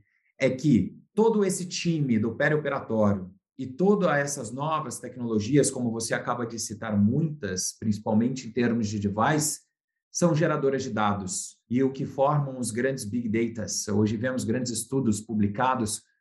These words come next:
com milhares de pacientes e com essa parte de machine learning que você até colocou muito bem, mostrando questões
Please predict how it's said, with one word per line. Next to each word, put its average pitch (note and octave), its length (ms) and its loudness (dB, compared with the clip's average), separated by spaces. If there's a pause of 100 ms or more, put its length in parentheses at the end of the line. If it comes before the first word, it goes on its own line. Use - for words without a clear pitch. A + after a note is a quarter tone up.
(180)
com G#2 80 -2
milhares A2+ 520 0
de G#2+ 80 -4
pacientes A2+ 720 -4 (120)
e B2 140 0
com D3+ 240 0
essa D3+ 480 0
parte C3+ 760 -2 (160)
de B2 120 -8
machine F3 420 -2
learning G#2 360 0
que A#2+ 100 -8
você A2 340 0
até C#3 240 -2
colocou D3+ 720 -4
muito C3+ 260 -4
bem, D3 320 -2 (400)
mostrando D3 680 2
questões D#3 520 -4